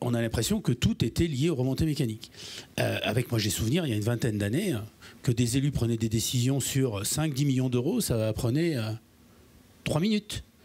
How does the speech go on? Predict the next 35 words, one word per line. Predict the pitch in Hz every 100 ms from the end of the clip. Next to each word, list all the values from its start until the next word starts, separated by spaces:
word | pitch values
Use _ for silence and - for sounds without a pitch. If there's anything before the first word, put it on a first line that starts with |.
| - - -
En | 131 131
revanche, | 139 208 220 -
euh, | 123 113
quand | 139 -
il |
s'agissait | 139 123 -
de | 139
faire | 131
une | 117 123
action, | - 151 147 123
euh, | 101 - - - -
sur | - 139
du | 120
hors-saison, | 123 - 131 143 196
ça | 127
discutait | 110 117 - 127 156
pendant | 170 131 117
une | 113 131
heure | 180 -
pour | 139 123
vingt | 120
mille | 127
euros. | 147 120 127 - - - - 131
Donc, | 160 180 -
euh, | 139 113
pourquoi ? | - - 247
Parce | 190
qu'à | 165
un | 151
moment, | 151 165 220
c'était | 170 147 - 185 175
lié | 156 175
à |
des | 123 135
spécialistes, | 131 - 180 - 151 139 - -